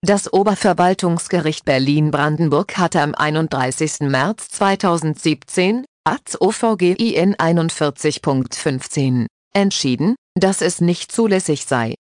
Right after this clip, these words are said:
gleichzeitig Inhaber einer Versicherungsberatergesellschaft sowie einer Versicherungsmaklergesellschaft zu sein.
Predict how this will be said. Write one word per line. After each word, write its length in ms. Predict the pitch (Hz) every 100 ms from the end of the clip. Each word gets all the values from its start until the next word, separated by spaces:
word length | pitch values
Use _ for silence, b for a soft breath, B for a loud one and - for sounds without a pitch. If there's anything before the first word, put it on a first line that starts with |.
| -
gleichzeitig 920 | 160 151 185 - 185 151 - 147 -
Inhaber 520 | 160 185 190 190 190
einer 240 | 165 170
Versicherungsberatergesellschaft 1800 | 156 175 160 165 147 139 131 - 143 139 143 147 151 143 143 - 143 -
sowie 280 | 185 180 190
einer 240 | 160 170
Versicherungsmaklergesellschaft 1900 | 170 156 131 151 190 175 175 - 175 170 214 175 151 151 143 143 139 139 -
zu 120 | -
sein. 400 | 139 123 117 110